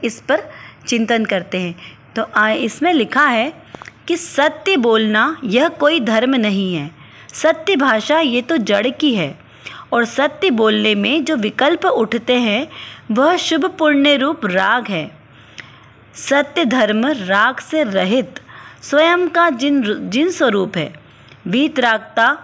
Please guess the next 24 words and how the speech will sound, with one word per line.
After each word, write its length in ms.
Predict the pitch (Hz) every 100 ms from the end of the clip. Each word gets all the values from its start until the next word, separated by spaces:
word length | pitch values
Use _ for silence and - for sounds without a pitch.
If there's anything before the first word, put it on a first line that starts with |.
| - -
स्वरूप 360 | - 254 302 330
सत्य 500 | - 269 311 - 294
है। 240 | 208 160 - -
इसके 340 | 202 - 247 247
आश्रय 560 | 180 180 - 247 294
से 200 | 294 339
वीतरागता 720 | 226 226 269 311 285 269 -
रूप 200 | 254 269 -
परिणमना, 680 | 208 220 294 277 220 214 254 - - - - 220
यानी 320 | 262 285 311
कि 180 | 311 302
सत्य 460 | - 277 277 359
स्वभावपने 920 | 320 233 196 214 285 302 277 226 220 233 - - - -
परिणमना, 720 | 254 349 277 208 190 175 165 - -
वह 240 | 180 254 294
सत्य 500 | - 262 262 330 254
धर्म 320 | 214 175 170
है। 240 | 156 143 - - - - - - -
इसके 360 | 202 - 269
लिए 380 | 254 233 226 240
आहार 480 | 262 233 196 208 269
आदि 380 | - 214 196 220
बना 320 | 180 165 180
हो 340 | 196 254 311